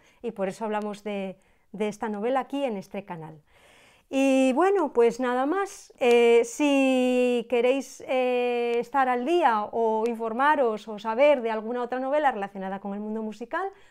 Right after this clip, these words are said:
pues ya sabéis, sed bienvenidos a este canal y nos vemos en otra próxima entrega de una novela,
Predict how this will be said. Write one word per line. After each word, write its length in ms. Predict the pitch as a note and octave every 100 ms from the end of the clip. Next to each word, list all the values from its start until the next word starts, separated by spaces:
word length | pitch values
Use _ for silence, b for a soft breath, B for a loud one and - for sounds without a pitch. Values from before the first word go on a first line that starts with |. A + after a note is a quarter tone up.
| B
pues 180 | G#3 F#3+
ya 200 | G3 F#3+
sabéis, 600 | - G#3+ D#4 G4 G4+ - B B B
sed 320 | - B3+ A#3
bienvenidos 580 | A#3+ A#3 A3+ C#4+ C#4+ B3
a 60 | A3+
este 220 | G#3+ A3+
canal 400 | A3+ B3 E4+ G4 G4+ B B B B B _ -
y 360 | E4 F#4+ G4
nos 200 | D4+ A3
vemos 520 | A3 A#3+ C#4 F#4 F#4+ C4+
en 180 | G#3+
otra 260 | G#3+ A3 A#3+
próxima 400 | A#3+ B3 C#4+ C4+
entrega 480 | C4 C#4 C#4+ D#4+ E4+
de 240 | C4 D4
una 200 | D4 B3
novela, 560 | A#3 A#3 C#4+ E4+ F4+